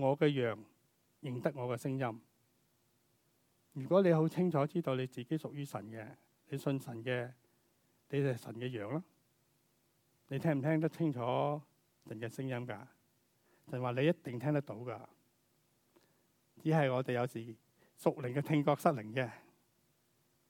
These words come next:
你點樣可以聽得到神嘅吩咐呢？嗬？如果你好清楚聽得到神嘅吩咐，你就要去跟從。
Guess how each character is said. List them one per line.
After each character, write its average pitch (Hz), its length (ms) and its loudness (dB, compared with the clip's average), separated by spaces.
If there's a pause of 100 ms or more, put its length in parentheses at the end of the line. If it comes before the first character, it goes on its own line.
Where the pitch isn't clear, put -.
你 147 100 -2
點 160 160 -2
樣 180 80 4
可 165 120 6
以 - 20 4
聽 175 240 2
得 180 80 2
到 - 140 -12 (240)
神 120 200 -12
嘅 127 140 -6
吩 151 240 0
咐 131 240 -8
呢？ 131 160 -4
嗬？ 123 260 -10 (1500)
如 147 160 -4
果 208 100 8
你 208 80 10
好 190 160 10
清 214 260 6
楚 190 140 10
聽 208 160 8
得 202 100 8
到 185 240 6
神 139 240 0
嘅 160 120 6
吩 190 260 4
咐， 151 480 2 (920)
你 147 160 2
就 147 220 4
要 151 460 2 (1000)
去 143 80 0
跟 156 220 4
從。 - 200 -8